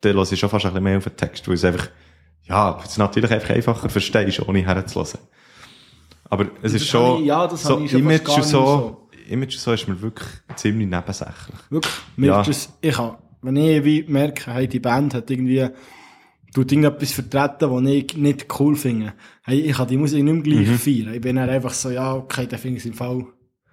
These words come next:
Speaker 2: nicht
Speaker 1: Ja.
Speaker 2: so cool. Es gibt so
Speaker 1: Okay,
Speaker 2: ganz, ganz
Speaker 1: ja.
Speaker 2: vereinzelte Lieder, die ich sehr, sehr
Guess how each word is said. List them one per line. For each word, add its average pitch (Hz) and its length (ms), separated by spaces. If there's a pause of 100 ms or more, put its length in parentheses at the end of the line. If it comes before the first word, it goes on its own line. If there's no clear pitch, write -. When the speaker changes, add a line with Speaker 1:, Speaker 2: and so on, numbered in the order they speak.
(380)
Speaker 2:
nicht 127 220
Speaker 1:
Ja. 101 260
Speaker 2:
so 143 320 (120)
cool. 120 200
Es 110 100
gibt 135 160
so 139 100
Speaker 1:
Okay, 117 60
Speaker 2:
ganz, 180 320
ganz 160 240
Speaker 1:
ja. - 60
Speaker 2:
vereinzelte 143 600
Lieder, 139 300
die 123 220
ich 104 100
sehr, 139 180
sehr 135 160